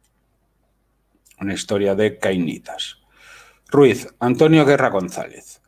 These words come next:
hermano de Juan Guerra y del vicepresidente del gobierno, Alfonso Guerra. Antonio Guerra está decidido a tirar de la manta y a desvelar que dirigentes del pesoe estaban conchavados con Juan Guerra en los negocios que tenía y gestionaba a través de su despacho en Sevilla.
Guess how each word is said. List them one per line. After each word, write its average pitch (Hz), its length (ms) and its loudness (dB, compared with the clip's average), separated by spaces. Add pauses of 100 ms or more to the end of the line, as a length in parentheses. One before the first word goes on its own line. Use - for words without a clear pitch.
(340)
hermano 143 440 2
de 139 80 2
Juan 139 300 0
Guerra 85 400 -10
y 101 120 -14
del 104 180 -8
vicepresidente 131 920 -4
del 131 140 0
gobierno, 123 640 -2
Alfonso 107 500 -6
Guerra. - 400 -12 (460)
Antonio 147 400 2
Guerra 127 500 2
está - 280 -4
decidido 120 500 0
a 117 60 -2
tirar 117 320 -2
de 117 100 0
la 104 100 -2
manta 117 520 -4
y 107 100 -12
a 101 60 -8
desvelar 117 580 -2
que 104 140 -8
dirigentes 117 580 -4
del 120 180 -2
pesoe 110 380 -2
estaban 107 340 -2
conchavados 107 680 -2
con 113 240 -2
Juan 98 260 -4
Guerra 110 280 -2
en 110 80 2
los 107 180 -4
negocios 104 420 -4
que 110 100 -8
tenía 101 300 -6
y 104 60 -4
gestionaba 101 640 -4
a - 20 -6
través 104 480 -2
de 98 100 -8
su 95 140 -10
despacho 101 460 -8
en 95 100 -8
Sevilla. - 560 -8